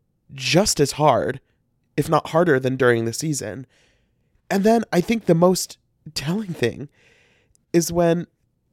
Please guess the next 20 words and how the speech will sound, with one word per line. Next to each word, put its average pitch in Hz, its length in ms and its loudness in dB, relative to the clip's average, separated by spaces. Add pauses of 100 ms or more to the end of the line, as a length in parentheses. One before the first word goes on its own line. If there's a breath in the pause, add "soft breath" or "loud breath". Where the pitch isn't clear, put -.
Andy 196 320 4
asks 147 400 -2
Monica, 147 520 2
"How, 147 260 2
how 170 160 0
did 165 260 2
you 131 140 -2
end 110 140 -2
up 107 140 -2
on 107 100 0
the 107 80 -6
show?" 107 420 0 (300 loud breath)
And 151 140 0
she 190 120 0
says 175 240 4
she 165 120 0
applied 175 440 2
like 151 240 0
everyone 147 380 2
else. 95 380 -6